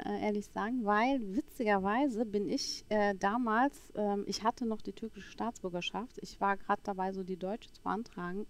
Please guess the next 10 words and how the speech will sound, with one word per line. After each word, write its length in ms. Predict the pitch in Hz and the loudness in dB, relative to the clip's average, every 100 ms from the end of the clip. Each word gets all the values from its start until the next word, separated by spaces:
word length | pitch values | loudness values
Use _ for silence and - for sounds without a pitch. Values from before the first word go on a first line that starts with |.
| - | -6
und, 400 | 196 196 190 - - | -2 -2 -4 -10 -4
ähm, 340 | 190 185 185 - - - | -2 -2 -4 -8 -16 -8
ich 240 | - 190 - - | -4 -4 -6 0
bin, 240 | 202 220 339 427 - - - - - | 4 6 4 2 -6 -20 -20 -20 -4
äh, 840 | 202 196 190 190 190 190 185 190 - - - - - - - - - | 0 0 0 0 -2 -2 -4 -6 -8 -12 -12 -12 -14 -20 -20 -10 0
an 200 | 202 277 | 2 4
die 120 | 294 - | 2 2
Uni 440 | 247 220 247 285 - - - - - | 0 2 2 -2 -6 -20 -16 -8 2
als 320 | 202 208 - | 4 4 0
Bildungsinländerin 1700 | 175 190 254 254 262 - - 233 247 226 185 175 175 165 180 180 185 | 0 2 4 4 2 0 2 6 6 6 4 2 2 2 2 2 -2